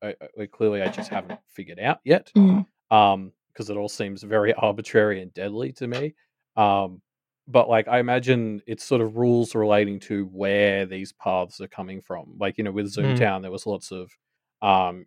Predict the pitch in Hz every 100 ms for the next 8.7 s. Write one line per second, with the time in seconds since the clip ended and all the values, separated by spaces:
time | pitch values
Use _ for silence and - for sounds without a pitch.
0 | - 110 - 110 92 - - 113 98 92
1 | 92 _ _ - 117 95 104 - 110 92
2 | 92 87 87 95 - 95 92 90 - 101
3 | 82 - 98 101 - 147 143 143 131 131
4 | 127 123 120 110 101 98 95 95 92 _
5 | _ _ _ 131 120 107 98 226 - -
6 | 104 240 220 - _ 117 117 107 107 -
7 | 98 98 - 98 92 95 - 98 92 95
8 | 92 90 - - 147 117